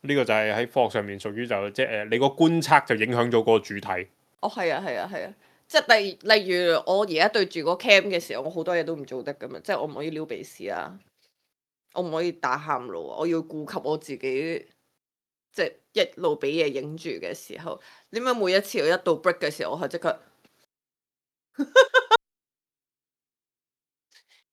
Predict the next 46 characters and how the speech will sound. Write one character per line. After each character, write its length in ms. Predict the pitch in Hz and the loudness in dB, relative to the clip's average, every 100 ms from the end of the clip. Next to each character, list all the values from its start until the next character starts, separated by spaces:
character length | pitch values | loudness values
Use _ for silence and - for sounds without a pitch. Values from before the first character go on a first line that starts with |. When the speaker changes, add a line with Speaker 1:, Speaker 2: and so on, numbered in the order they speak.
| _ - | _ 6
Speaker 2:
你 60 | |
個 80 | 370 | 6
cam 320 | 359 381 339 | 8 8 8
影 160 | 277 226 | 6 4
住 100 | 262 | 2
幾 180 | - 190 | 2 4
撚 160 | 214 277 | 4 4
繃 340 | 233 196 208 233 | 4 4 2 0
緊 80 | 170 160 | -2 -2
啊， 40 | |
呢 140 | 151 156 | -4 -4
件 220 | 127 165 | -6 -8
事。 140 | - 131 233 - _ _ _ _ _ _ _ _ | -10 -8 -8 -12 _ _ _ _ _ _ _ _
佢 140 | - 285 | -16 -4
講 220 | 226 247 | 0 0
緊 40 | 269 | -2
仲 120 | 214 | -4
要 100 | 175 | -4
上 300 | - 135 104 | -2 -4 -6
堂， 340 | - 208 - 233 _ - - _ | -8 -8 -8 -16 _ -20 -20 _
一 60 | 269 | -6
整 240 | 202 185 | -4 -6
天 220 | 208 233 | -8 -12
上 260 | 277 - - | -10 -10 -10
堂。 280 | - - 285 - _ - | -12 -12 -12 -18 _ -12
Speaker 1:
係， 140 | - - _ | -12 -12 _
跟 180 | - 131 | -2 0
住 80 | 110 | 0
你 120 | 107 | -2
出 160 | - 131 | -4 -8
到， 200 | - 107 | -2 -4
離 280 | 110 107 101 | -2 -4 2
開 120 | 139 | 2
咗 100 | 131 | 2
學 80 | 110 101 | 0 2
校， 240 | 101 98 107 | 0 0 -2
又 100 | 101 | -2
有 60 | 107 | 4
街 200 | 123 120 | 6 6
上 140 | 104 | 2
面 160 | 101 104 | 0 -2
嘅 20 | |
cam 240 | 113 110 | -2 -2
影 100 | 104 | -4
住 80 | 98 | -4
你。 240 | 92 92 | -6 -6